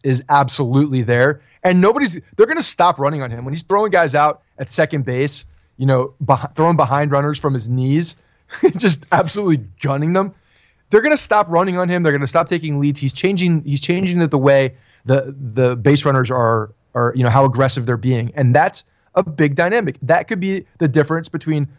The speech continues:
uh, you know, a, a single scoring a guy at second base. There's so many different factors that this guy is, is having on the game. It's, uh, it's, it's amazing to watch.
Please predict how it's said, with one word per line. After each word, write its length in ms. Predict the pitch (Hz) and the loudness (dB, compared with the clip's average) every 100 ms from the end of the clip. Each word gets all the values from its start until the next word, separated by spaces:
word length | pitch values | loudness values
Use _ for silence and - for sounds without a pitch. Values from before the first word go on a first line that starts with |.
| _ _ | _ _
uh, 160 | 135 127 | -2 0
you 100 | 147 | 2
know, 260 | 135 131 - | 2 2 0
a, 180 | 123 120 | -2 0
a 60 | 131 | 0
single 540 | - 175 160 165 156 _ | 2 4 4 2 -2 _
scoring 340 | - 175 165 | -4 0 2
a 40 | 147 | 2
guy 180 | 135 135 | 2 0
at 80 | |
second 240 | - 123 113 | -2 -4 -6
base. 240 | 113 - - | -10 -12 -6
There's 280 | 147 175 - | 2 2 2
so 140 | 202 | 0
many 160 | 202 202 | 0 0
different 240 | 175 156 | -2 -2
factors 340 | 143 135 131 117 | 0 0 -4 -8
that 80 | |
this 140 | 117 120 | -10 -4
guy 220 | 123 123 | -2 0
is, 200 | 117 - _ _ _ _ | -4 -8 _ _ _ _
is 160 | 120 | -4
having 320 | 143 143 135 120 | 0 2 0 -4
on 180 | 120 123 | -4 -4
the 80 | |
game. 360 | 117 120 113 110 | -4 -4 -4 -6
It's, 200 | 107 - | -12 -6
uh, 280 | 110 107 101 - | -6 -6 -10 -10
it's, 260 | 120 - - | -8 -8 -4
it's 140 | 143 | 0
amazing 280 | 165 175 180 | 4 4 4
to 60 | |
watch. 280 | 156 139 - | 4 2 -4